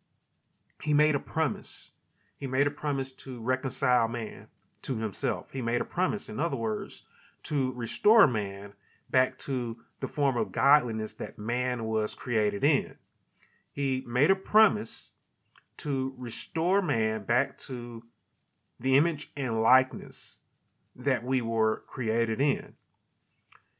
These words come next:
And we'll see here in the next few verses that, that Peter actually touches on this thought. If we take a look there at that fourth verse, Peter touches on the promises that were made by God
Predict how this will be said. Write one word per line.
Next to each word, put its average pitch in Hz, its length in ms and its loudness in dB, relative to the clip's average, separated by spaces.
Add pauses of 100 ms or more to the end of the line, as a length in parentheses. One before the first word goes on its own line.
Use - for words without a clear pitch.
(260)
And 156 160 0
we'll 147 140 4
see 226 220 -2
here 190 120 2
in 147 100 2
the 139 60 -2
next 139 220 -2
few 139 100 -8
verses 147 340 -2
that, 131 200 -2
that 123 220 -6
Peter 147 440 -2
actually 127 460 -6
touches 147 520 -6
on 143 440 0
this 113 340 -2
thought. 139 380 2
If - 100 -10
we 135 60 -6
take 170 220 -4
a 175 40 -2
look 156 200 -6
there 135 160 2
at 127 100 0
that 120 220 -6
fourth 120 260 -2
verse, 110 420 0 (400)
Peter 226 280 4
touches 180 540 -4
on 165 300 0
the 139 80 0
promises 120 640 -2
that 120 260 -4
were 113 180 0
made 139 500 0
by 143 240 4
God 117 480 4